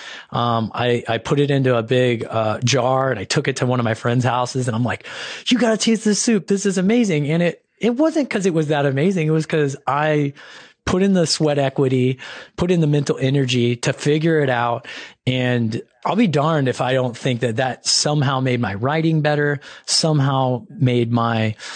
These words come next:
um, you know, made this podcast better and has ripple effects into, you know,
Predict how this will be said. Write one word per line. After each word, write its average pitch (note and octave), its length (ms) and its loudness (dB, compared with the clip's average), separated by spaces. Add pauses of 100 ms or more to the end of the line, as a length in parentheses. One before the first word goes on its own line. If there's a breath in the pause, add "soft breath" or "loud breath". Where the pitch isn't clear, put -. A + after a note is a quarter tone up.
(200 loud breath)
um, G#2+ 320 0
you C3 100 2
know, B2+ 60 2
made B2+ 220 2
this A#2+ 120 0
podcast C3 680 -2
better B2+ 400 0 (340 loud breath)
and B2+ 180 0
has A#2 280 0
ripple D3+ 340 2
effects A#2 460 -2
into, A#2+ 840 0 (200)
you A#2 100 2
know, G#2+ 240 -2